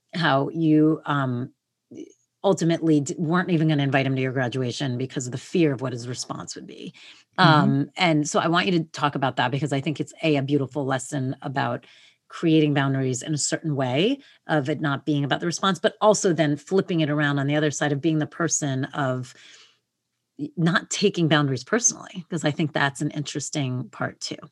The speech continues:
Speaker 1: So I hand it
Speaker 2: Okay.
Speaker 1: back to you. <laughs>
Speaker 2: Uh, the story is that my dad was a very, uh, just to set it up, you know, very un-, unavailable emotionally type of a person. He was very dutiful, but he had four daughters, probably should have had sons.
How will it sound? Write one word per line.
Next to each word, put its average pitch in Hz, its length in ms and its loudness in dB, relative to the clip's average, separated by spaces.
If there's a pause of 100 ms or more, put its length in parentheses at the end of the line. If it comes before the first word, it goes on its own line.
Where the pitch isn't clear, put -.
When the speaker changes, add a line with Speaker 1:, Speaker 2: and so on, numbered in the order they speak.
Speaker 1:
So 147 360 -4 (320)
I 175 40 -6
hand 147 160 0
it 185 40 4
Speaker 2:
Okay. - 40 2
Speaker 1:
back 156 200 -4
to - 120 -14
you. - 120 -12 (120)
<laughs> 147 200 0
Speaker 2:
Uh, 143 220 4 (340)
the 160 180 -2
story 233 480 2
is 151 80 2
that - 140 0
my 226 140 2
dad 202 280 2
was 180 140 -2
a 170 60 0
very, 156 460 2
uh, - 380 -8
just 180 200 -2
to 175 80 2
set 143 280 4
it 147 80 2
up, 135 220 2
you 233 60 4
know, 180 140 4
very 202 320 4 (400)
un-, 190 360 6
unavailable 165 600 6
emotionally 120 800 2
type - 220 -4
of - 160 -10
a 95 60 -8
person. - 360 -6
He 127 60 0
was 139 120 -2
very 202 160 4
dutiful, 135 580 2
but 127 100 -2
he 123 80 0
had 139 140 0
four 208 220 4
daughters, 139 480 2
probably 147 280 2
should 156 220 2
have 156 100 4
had 147 140 2
sons. 127 540 4